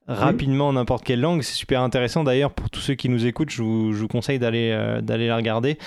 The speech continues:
Speaker 2: Euh, il y a des très bons conseils d'ailleurs, j'avais pas forcément, euh, pensé à ça, euh, à première vue, mais, euh, mais c'est très intéressant, n-, notamment juste le, le choix des, euh, de ces potentiels voyages pour apprendre l'anglais, ça peut être un peu particulier, mais j'ai bien aimé, euh,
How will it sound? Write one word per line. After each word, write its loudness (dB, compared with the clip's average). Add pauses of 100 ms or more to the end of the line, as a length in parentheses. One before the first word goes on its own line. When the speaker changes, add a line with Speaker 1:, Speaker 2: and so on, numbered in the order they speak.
(340)
Speaker 2:
Euh, 2
il 2
y 2
a -2
des 2
très 0
bons 0
conseils 2
d'ailleurs, 4
j'avais 2
pas 2
forcément, 2
euh, 2
pensé 0
à 2
ça, 2
euh, 4
à 0
première 0
vue, 2
mais, 2
euh, 2 (640)
mais 0
c'est 0
très 0
intéressant, 0
n-, 2
notamment 2
juste -2
le, 4
le 4
choix 2
des, 2
euh, 2 (340)
de 0
ces 0
potentiels 2
voyages 2
pour 0
apprendre 0
l'anglais, 2
ça 0
peut 0
être -2
un 0
peu 0
particulier, -2
mais 2
j'ai 0
bien 0
aimé, 0
euh, 0